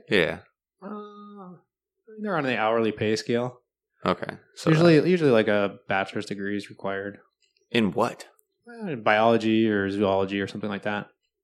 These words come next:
Speaker 1: <sighs> I was
Speaker 2: It's the
Speaker 1: about to
Speaker 2: same. It's the
Speaker 1: reply.
Speaker 2: same as, like, a lab tech or something like that.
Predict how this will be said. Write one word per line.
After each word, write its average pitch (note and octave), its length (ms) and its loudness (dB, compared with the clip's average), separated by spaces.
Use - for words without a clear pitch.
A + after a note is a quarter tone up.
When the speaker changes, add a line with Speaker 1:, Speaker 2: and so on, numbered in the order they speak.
Speaker 1:
<sighs> - 1000 -16
I - 80 0
was G#3+ 100 6
Speaker 2:
It's - 60 -2
the - 60 4
Speaker 1:
about - 40 2
to - 0 -
Speaker 2:
same. D3+ 200 8
It's - 80 2
the - 40 -2
Speaker 1:
reply. F#2 260 10
Speaker 2:
same B2+ 220 2
as, A#2 180 2
like, G#2 180 -2
a F2+ 40 -4
lab F#2 280 -2
tech A#2 220 -2
or A2 40 -6
something G#2+ 260 -10
like G#2 140 -8
that. G#2 300 -4